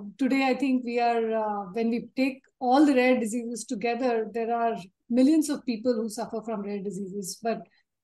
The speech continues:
uh, I think within that, I think if we had communities, I think it becomes easier for people to understand,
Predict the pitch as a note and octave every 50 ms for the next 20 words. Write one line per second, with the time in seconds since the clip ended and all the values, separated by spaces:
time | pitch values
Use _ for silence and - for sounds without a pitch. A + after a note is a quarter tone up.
0 | _ _ _ D4+ A#3+ A3 G#3+ G#3+ A#3 C4 - A#3 C4+ C4+ A#3+ - D4+ C#4 A#3 A3
1 | A#3+ A3+ D4+ D4+ D4 B3 B3+ A#3+ B3+ B3 C4 A#3+ - - B3+ B3 A#3 A3+ A3 C4
2 | D4 C4+ A3+ - - C4 B3 A3 A3+ A#3 A3+ - - - A#3 A#3 B3 C4 C4+ C#4+
3 | C#4 D4 C#4 C4 A#3 A#3+ A3+ G#3 G#3+ B3+ B3+ A3+ G3 G#3+ G#3 A#3+ A3+ G#3 A#3+ A#3+
4 | A3 A#3 A3 A#3+ B3 A#3+ - B3 A#3 - A3+ G#3 G#3 A#3+ A3+ G#3+ A#3+ A#3 A3 G3
5 | G#3 G#3+ A#3 - - B3+ A#3 A3+ A3+ A3+